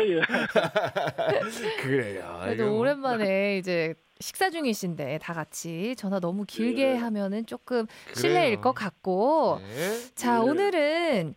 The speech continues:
Speaker 3: 저희가 노래
Speaker 1: 네.
Speaker 3: 들려드리고 다음 주에도 방송 듣고 계시면 선물 보내드릴 거예요.
Speaker 1: 네, 감사합니다. 오늘 영광입니다. 연예부-, 연예인분들하고 통화해서 감사합니다.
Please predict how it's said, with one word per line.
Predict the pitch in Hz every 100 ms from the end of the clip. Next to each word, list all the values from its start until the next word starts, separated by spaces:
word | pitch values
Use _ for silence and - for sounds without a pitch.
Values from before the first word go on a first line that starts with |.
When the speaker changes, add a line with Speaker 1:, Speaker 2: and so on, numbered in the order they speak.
| _
Speaker 3:
저희가 | - 202 196
노래 | 185 254 320
Speaker 1:
네. |
Speaker 3:
들려드리고 | 294 196 214 185 165 269 302
다음 | 214 190 269
주에도 | 294 277
방송 | 220 190 214 220
듣고 | 185 208
계시면 | 190 175 175
선물 | 262 349 349
보내드릴 | 208 165 160 165
거예요. | 160 160 151 147 151 180 247 170
Speaker 1:
네, | 139
감사합니다. | 127 127 147 147 147 151 156
오늘 | 185 208
영광입니다. | 180 202 226 214 180 180 180 180
연예부-, | 156 190 202 175
연예인분들하고 | 185 214 220 220 208 196 160 175 175 156 156
통화해서 | 160 170 160 156
감사합니다. | 147 156 170 160